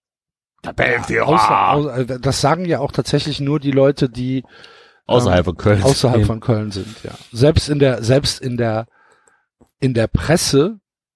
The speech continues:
Speaker 2: ähm, gibt es ja niemanden, der sagt, äh, der Schritt ist nicht zu verstehen. Was halt schon echt ein deutliches Zeichen dafür ist, dass der Schritt halt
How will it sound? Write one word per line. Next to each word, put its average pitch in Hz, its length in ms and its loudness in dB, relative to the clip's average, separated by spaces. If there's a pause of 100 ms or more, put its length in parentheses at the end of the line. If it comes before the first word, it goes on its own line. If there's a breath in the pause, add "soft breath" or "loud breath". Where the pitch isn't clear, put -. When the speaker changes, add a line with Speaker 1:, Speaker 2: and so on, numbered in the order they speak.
(160)
Speaker 2:
ähm, 127 380 -6 (1160)
gibt - 380 -4
es - 140 0
ja 131 180 2
niemanden, 143 680 0
der 127 160 4
sagt, 123 520 0
äh, 117 300 0
der 117 120 0
Schritt - 280 -4
ist - 160 -8
nicht 127 200 -4
zu 101 80 -4
verstehen. 104 540 -4 (1160)
Was 101 300 -2
halt 110 140 -2
schon 123 340 0 (140)
echt - 400 -4 (840)
ein 123 180 -6
deutliches - 680 0
Zeichen 127 400 0
dafür 123 400 2
ist, - 160 -2
dass 120 120 0
der 123 120 0
Schritt - 320 -2
halt 120 280 -2